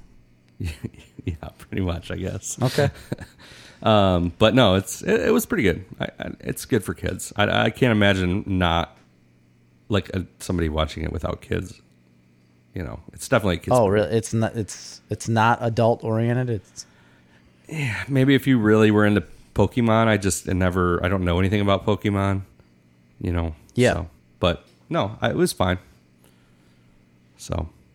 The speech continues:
Speaker 2: Okay.
Speaker 1: check it
Speaker 2: I
Speaker 1: out.
Speaker 2: believe you. I'll, I guess I have to believe you 'cause I probably won't watch that movie
Speaker 1: <laughs>
Speaker 2: at all.
Speaker 1: Uh, I think your kids would like it.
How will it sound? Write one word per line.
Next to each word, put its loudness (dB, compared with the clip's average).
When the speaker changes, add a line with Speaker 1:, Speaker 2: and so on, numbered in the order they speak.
Speaker 2:
Okay. 2
Speaker 1:
check 2
it 0
Speaker 2:
I 2
Speaker 1:
out. -2
Speaker 2:
believe 4
you. -2
I'll, 2
I 0
guess 0
I 0
have 2
to -2
believe -2
you -4
'cause -4
I 0
probably -6
won't -14
watch -10
that -8
movie -2
Speaker 1:
<laughs> -12
Speaker 2:
at 0
all. -4
Speaker 1:
Uh, 4
I 4
think -4
your -8
kids -2
would -14
like -10
it. -16